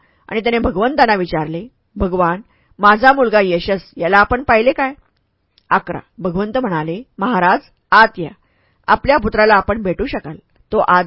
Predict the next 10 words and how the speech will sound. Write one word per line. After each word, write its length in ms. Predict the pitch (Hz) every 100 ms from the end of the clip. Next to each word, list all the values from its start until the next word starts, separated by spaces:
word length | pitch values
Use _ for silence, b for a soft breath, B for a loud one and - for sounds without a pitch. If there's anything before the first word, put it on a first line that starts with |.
| 160
गेला 220 | 226 165 - _ _ -
आणि 160 | 226
आपल्या 260 | 240 226 220
पुत्राजवळ 520 | - - 196 185 185
बसला, 340 | 196 - 208 180 _ _ _ _ -
पण 160 | 285
त्याने 220 | 294 214
त्याला 200 | 208 208
ओळखले 400 | 202 165 151 190
नाही. 220 | 240 220